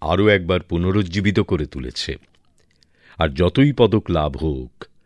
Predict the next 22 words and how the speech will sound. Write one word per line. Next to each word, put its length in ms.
কিন্তু 340
হকিতে 520
পদক 400
না 160
পাওয়া 300
পর্যন্ত 720
ভারতের 440
কোনো 260
নাগরিক 680
জয়ের 400
আনন্দ 440
উপভোগ 520
করতে 300
পারে 300
না। 260
আর 160
এইবার 360
অলিম্পিকে 840
হকিতে 560
পদক 480
লাভ 300
হয়েছে 560